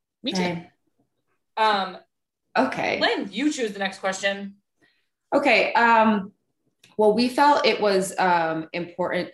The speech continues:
Speaker 2: to, because you're involved in so many, well, first, I have another riff question.
Speaker 3: <laughs>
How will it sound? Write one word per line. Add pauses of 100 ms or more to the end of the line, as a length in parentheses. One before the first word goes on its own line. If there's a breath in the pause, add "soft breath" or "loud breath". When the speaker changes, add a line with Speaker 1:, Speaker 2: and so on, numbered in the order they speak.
Speaker 2:
to,
because
you're
involved
in
so
many, (200 loud breath)
well,
first,
I
have
another
riff
question.
Speaker 3:
<laughs>